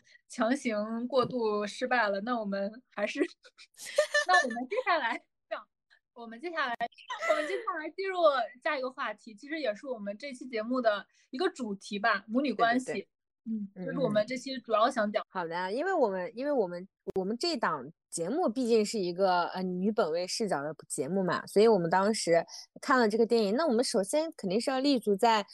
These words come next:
Speaker 2: 它描绘的母女关系上面。
Speaker 1: 呃，我们先从电影的一些情节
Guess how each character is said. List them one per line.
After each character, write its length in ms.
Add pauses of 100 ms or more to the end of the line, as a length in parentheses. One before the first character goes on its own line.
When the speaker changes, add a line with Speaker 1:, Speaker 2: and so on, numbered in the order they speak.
(200)
Speaker 2:
它 180
描 260
绘 240
的 300
母 160
女 140
关 280
系 160
上 200
面。 240
Speaker 1:
呃， 340
我 160
们 180
先 300
从 380
电 180
影 240 (400)
的 80
一 100
些 720
情 360
节 240